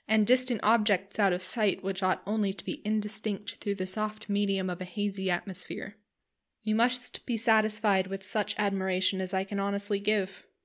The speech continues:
I call it a very fine country. The hills are steep, the woods seem full of fine timber, and the valley looks comfortable and snug, with rich meadows and several neat farmhouses scattered here and there.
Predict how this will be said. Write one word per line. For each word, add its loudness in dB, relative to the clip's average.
I 2
call 0
it 4
a 2
very 0
fine -2
country. -6
The -6
hills -2
are -2
steep, -4
the -2
woods -2
seem 0
full 0
of -2
fine 0
timber, -2
and -2
the -2
valley 0
looks -6
comfortable -8
and -4
snug, -4
with -10
rich 0
meadows 2
and -4
several -2
neat -6
farmhouses -2
scattered -2
here -6
and -6
there. -8